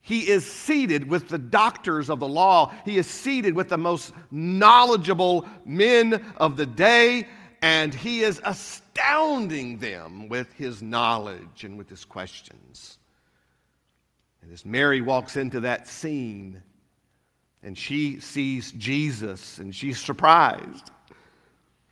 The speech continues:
And Jesus sees her, and Jesus is surprised that she's surprised. <laughs>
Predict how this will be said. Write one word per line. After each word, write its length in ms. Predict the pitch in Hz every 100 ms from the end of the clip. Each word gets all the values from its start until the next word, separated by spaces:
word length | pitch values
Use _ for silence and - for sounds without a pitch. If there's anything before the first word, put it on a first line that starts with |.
| _ -
And 100 | 98
Jesus 460 | 101 143 139 143 -
sees 400 | 151 139 131 -
her, 480 | 156 170 117 104 -
and 400 | 117 113 113 107 - _ _ _
Jesus 640 | 107 143 185 156 143 123 -
is 280 | 135 135 120
surprised 600 | 143 107 143 143 151 123
that 180 | 160 127
she's 240 | 196 311
surprised. 760 | 143 113 117 104 101 - -
<laughs> 40 | -